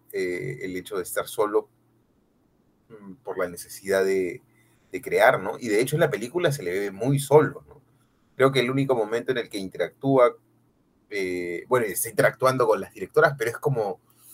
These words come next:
eh, eh, eh, porque las directoras no necesariamente, se puede configurar como, se pueden configurar como personajes, ¿no? Están escuchando de alguna manera,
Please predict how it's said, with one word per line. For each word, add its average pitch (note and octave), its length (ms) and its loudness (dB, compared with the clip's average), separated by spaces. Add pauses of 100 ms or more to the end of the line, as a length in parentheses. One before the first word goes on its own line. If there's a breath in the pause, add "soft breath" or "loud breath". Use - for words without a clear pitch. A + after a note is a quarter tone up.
(540 soft breath)
eh, F#2+ 1000 -2
eh, - 180 -4
eh, - 180 -10 (320)
porque - 220 -18
las A#2+ 120 -8
directoras B2+ 420 -2
no C#3 200 4
necesariamente, D3 720 2
se C#3 140 -2
puede F3 220 2
configurar D3 640 6
como, G#2+ 320 -6 (180)
se - 140 -10
pueden C#3 260 2
configurar B2 500 -2
como C3 180 -4
personajes, C3+ 640 -6 (120)
¿no? - 80 -20 (1120)
Están - 220 -4
escuchando B2 540 -2
de G#2 80 2
alguna A2+ 240 -8
manera, A#2 480 -6